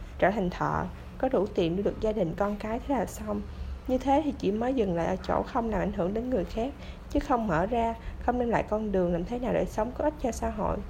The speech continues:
cho con người. Khi làm bất cứ việc gì, bao giờ cũng có một vấn đề rất quan trọng, đó là thời cơ. Nếu không gặp thời cơ, thì người tài giỏi đến mấy cũng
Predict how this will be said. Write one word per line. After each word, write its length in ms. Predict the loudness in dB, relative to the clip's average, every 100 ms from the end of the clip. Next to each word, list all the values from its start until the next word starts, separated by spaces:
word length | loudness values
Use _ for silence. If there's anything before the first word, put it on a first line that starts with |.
| -4
cho 60 | -2
con 200 | 0 2
người. 240 | 2 0 -4 -8 -8 -4 -4 -4 -8 -10 -4
Khi 140 | 2
làm 220 | 4 4 2
bất 120 | 0
cứ 160 | 2 4
việc 240 | 2 0
gì, 280 | 2 4 2 0
bao 120 | 2
giờ 180 | 4 4
cũng 120 | 2 0
có 120 | 0
một 200 | 2 0
vấn 120 | 0 0
đề 180 | 2 2
rất 160 | 0 0
quan 160 | 0 0
trọng, 260 | -2 -2 -4 -6 -4 -2
đó 60 |
là 100 | 0
thời 240 | 0 2 2
cơ. 360 | 4 4 4 0 -4 -6 -4 2
Nếu 100 | 4
không 180 | 4 2
gặp 140 | 2 2
thời 140 | 2
cơ, 400 | 2 2 4 4 0 -4
thì 160 | 0 2
người 200 | 2 2
tài 180 | 2 2
giỏi 160 | 0 -2
đến 180 | -2
mấy 180 | 0 0 0
cũng 280 | -4 -2